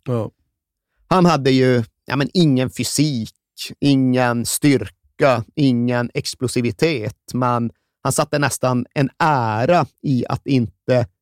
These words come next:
Speaker 2: behöva det. Johan Cruyff, han menade ju att snabbhet är överskattat, för snabbhet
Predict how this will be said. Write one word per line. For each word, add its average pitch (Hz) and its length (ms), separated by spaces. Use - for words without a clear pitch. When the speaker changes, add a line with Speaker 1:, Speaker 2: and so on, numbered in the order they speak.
Speaker 2:
behöva 147 640
det. - 180
Johan 143 260
Cruyff, 156 400
han 151 120
menade 131 300
ju - 20
att 113 80
snabbhet 139 580
är 123 80
överskattat, 117 840
för 127 80
snabbhet 127 600